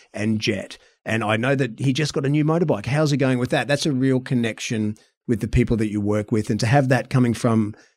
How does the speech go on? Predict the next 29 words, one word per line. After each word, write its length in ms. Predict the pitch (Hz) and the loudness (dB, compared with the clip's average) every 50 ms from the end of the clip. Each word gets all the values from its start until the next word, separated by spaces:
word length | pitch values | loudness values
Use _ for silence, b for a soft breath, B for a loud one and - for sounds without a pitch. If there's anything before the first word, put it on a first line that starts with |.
| _ _ | _ _
your 180 | - 110 110 107 | -4 -2 0 2
leader 460 | 107 117 127 135 135 135 131 123 117 | 2 2 4 4 4 4 4 2 2
or 80 | 107 104 | 0 -2
someone, 460 | - - 131 123 113 110 110 107 107 b b b b b | 0 2 2 2 2 0 -2 -4 -6 b b b b b
someone 260 | - 131 123 123 117 | -2 0 2 2 2
you 80 | 110 113 | 2 2
look 160 | 110 107 135 | 0 0 0
up 160 | 120 - - | -2 -2 -2
to 140 | - 127 117 | -2 0 0
in 80 | 113 | 2
the 80 | 113 110 | 2 0
organization 600 | 107 110 107 110 110 107 117 113 117 113 - 139 | 0 0 0 0 0 0 0 0 -2 0 0 0
is 140 | 123 117 113 | -2 -2 -2
really 340 | 117 131 139 143 139 135 127 | -2 0 2 2 2 2 2
powerful. 460 | - 127 104 107 113 110 - 113 107 | 0 -2 -2 -2 -2 -2 -2 -4 -2
We 100 | 107 113 | 0 0
know 160 | 117 117 123 | 0 0 0
stories 600 | 117 - - 139 117 113 113 110 110 107 - b b b b b b _ _ | 0 0 -2 -2 -2 0 -2 -2 -2 -2 -4 b b b b b b _ _
about 540 | 113 117 120 113 - 117 117 117 107 - - | -2 -2 -2 0 2 2 2 2 0 -2 -2
that 220 | 123 110 - - | -2 -2 -2 -2
type 260 | - - 120 113 - 117 | -2 0 0 0 0 -2
of 120 | 107 - | -2 0
connection 420 | - 117 104 104 101 - - 101 | 0 0 0 0 -2 -4 -2 -2
are 40 | 101 | 0
very 280 | 101 101 107 101 98 98 | 0 0 0 0 2 2
powerful. 580 | - 107 107 98 104 104 - 113 101 101 b b b b b _ _ _ _ | 2 2 2 0 0 -2 -2 0 -2 -2 b b b b b _ _ _ _
The 100 | - 170 | -2 0
physical 420 | - - 220 202 311 262 277 269 | 0 0 0 0 0 0 0 0
wellness, 580 | 214 151 135 135 147 143 131 117 - - - - | 2 2 2 2 2 2 2 0 -2 -4 -8 -10